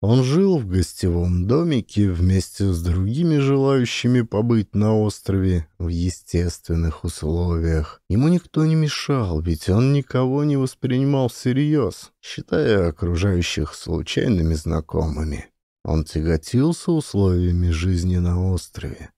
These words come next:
Скука смертная, совершенно нечем заняться. Но ему необходимо было спрятаться от друзей и подруг, приятелей и приятельниц, друзей и подруг,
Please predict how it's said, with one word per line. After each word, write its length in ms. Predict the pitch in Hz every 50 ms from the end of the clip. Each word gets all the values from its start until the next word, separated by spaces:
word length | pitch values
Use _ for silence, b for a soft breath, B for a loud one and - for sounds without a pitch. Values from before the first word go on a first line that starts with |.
| _
Скука 720 | - - - _ _ - 123 139 160 123 - - - 58 62
смертная, 960 | - - - - 78 90 104 120 117 90 76 - _ - - 64 - - -
совершенно 720 | - - - - - - - - 131 135 135 131 131 127
нечем 480 | 127 127 127 123 117 - - 113 110 98
заняться. 800 | 87 85 104 113 120 120 113 101 87 - - - - - - - _ _ _ -
Но 340 | 101 98 95 98 98 104 120
ему 340 | 127 131 147 160 170 170 170
необходимо 800 | 170 170 160 151 131 - - - 113 101 95 90 87 87 85 82
было 240 | 82 87 87 85 82
спрятаться 1000 | - - - - - 90 90 95 98 92 - - - - - - - - 85 85
от 160 | 80 76 73
друзей 460 | 90 90 98 95 107 139 147 143 135
и 20 |
подруг, 800 | 117 - - 107 117 110 92 98 92 98 98 95 90 82 - - _
приятелей 680 | - - 85 85 85 85 85 80 - - 87 90 92 92
и 40 | 85
приятельниц, 1200 | - - - 90 90 87 85 85 92 110 110 101 85 - 92 92 92 95 95 95 95 90 80 -
друзей 560 | 80 - 85 80 82 90 85 80 85 90 92 87
и 180 | - 92 95
подруг, 480 | - - - 73 85 95 98 104 98